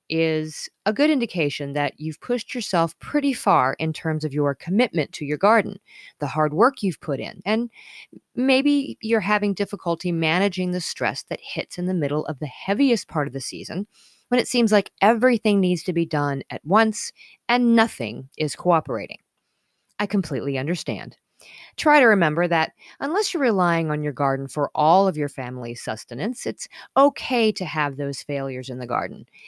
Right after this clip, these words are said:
It's supposed to be something you enjoy. And once you get through those few weeks of frustration and exhaustion,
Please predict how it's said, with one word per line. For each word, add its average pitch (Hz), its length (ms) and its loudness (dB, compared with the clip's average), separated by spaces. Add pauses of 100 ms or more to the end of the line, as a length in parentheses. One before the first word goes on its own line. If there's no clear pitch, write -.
It's 220 220 0
supposed 294 420 0
to 208 80 0
be 165 100 2
something 151 400 -4
you 165 140 0
enjoy. 165 480 2 (880)
And 240 200 2
once 311 300 2
you 320 100 2
get 262 240 0
through 202 360 2
those 160 280 2
few 208 320 -4
weeks 226 300 -4
of 180 140 -6
frustration 214 720 -2
and 240 100 0
exhaustion, 160 720 0